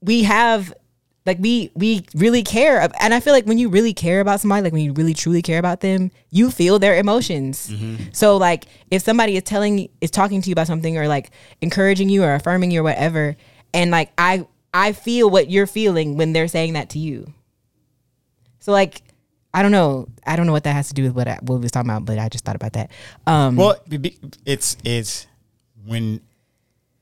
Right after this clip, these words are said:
Speaker 2: acknowledge the hurt in your spouse.
Speaker 1: Yes.
Speaker 2: Right? So if, if you're hurt, I was saying, if you're hurt, like, I'm hurt. If you confused,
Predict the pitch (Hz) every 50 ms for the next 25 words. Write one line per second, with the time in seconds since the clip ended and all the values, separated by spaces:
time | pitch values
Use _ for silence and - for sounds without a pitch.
0 | _ _ _ _ _ _ _ _ _ _ - 123 123 104 113 117 113 120 131 131
1 | 127 123 98 95 98 113 104 - 120 120 113 - 101 101 98 95 87 - - 82
2 | 76 - - - - - _ _ _ - - - _ _ _ _ - 165 160 175
3 | 180 143 - - 101 104 104 - - - - - 117 110 107 - - - - 113
4 | 101 101 117 135 135 113 127 127 127 - - - 104 104 104 101 - 107 98 98
5 | 98 90 82 90 107 120 123 101 110 107 107 104 98 - _ _ - 101 98 92
6 | - - 117 156 170 135 90 101 85 71 - _ _ _ _ _ _ _ - -
7 | _ _ _ _ _ _ _ _ _ _ _ _ _ _ _ _ _ _ - 107
8 | 104 101 95 120 - - 160 151 135 127 143 151 151 147 147 147 156